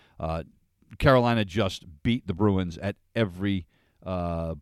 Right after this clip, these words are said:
part of this game. And I, you know, look, they're heading back to Boston for the next couple of games. It's not gonna make a damn bit of difference. Uh, game three is Friday night. Uh, and the other part of the, uh,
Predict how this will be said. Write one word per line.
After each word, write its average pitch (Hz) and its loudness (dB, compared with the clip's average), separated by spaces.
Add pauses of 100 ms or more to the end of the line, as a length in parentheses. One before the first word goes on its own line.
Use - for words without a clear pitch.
(200)
part 104 2
of 85 -6
this 76 -8
game. 71 -14 (1600)
And 101 -2
I, 107 2
you 110 -4
know, 82 -2
look, 90 -4
they're 113 4
heading 135 4
back 127 0
to 139 2
Boston 123 0 (380)
for 117 -4
the 113 0
next 113 -6
couple 117 0
of 107 -2
games. 113 -4 (680)
It's - -2
not 95 2
gonna 92 -2
make 90 -4
a 80 -6
damn 85 -4
bit 78 -4
of 73 -8
difference. 69 -16 (480)
Uh, 82 -2
game 107 -2
three 113 -2
is 90 -6
Friday 101 0
night. 92 -2 (520)
Uh, 87 0 (160)
and 110 0
the 110 4
other 120 4
part 120 4
of 101 -6
the, 98 -2
uh, 90 -4